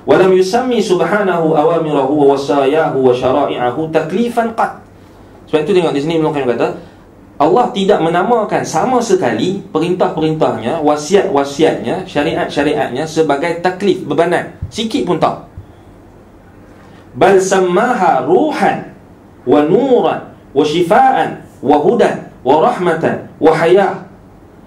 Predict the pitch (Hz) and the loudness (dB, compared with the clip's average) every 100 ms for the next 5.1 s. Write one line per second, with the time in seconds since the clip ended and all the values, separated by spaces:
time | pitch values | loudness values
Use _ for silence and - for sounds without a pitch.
0 | - 120 160 - - 151 139 - - - | -4 2 4 2 0 -2 -2 -4 -10 0
1 | 131 151 151 - 226 185 - 185 175 151 | 4 4 2 0 2 4 4 2 2 2
2 | 165 160 139 120 110 82 - - - - | 0 -2 -4 -2 -2 -4 -14 -20 -20 -20
3 | - - - - - - 123 131 196 214 | -20 -20 -20 -20 -20 -4 0 0 2 0
4 | 147 170 185 160 165 175 220 185 - 120 | 2 0 0 0 0 0 0 0 -2 -4
5 | - | -4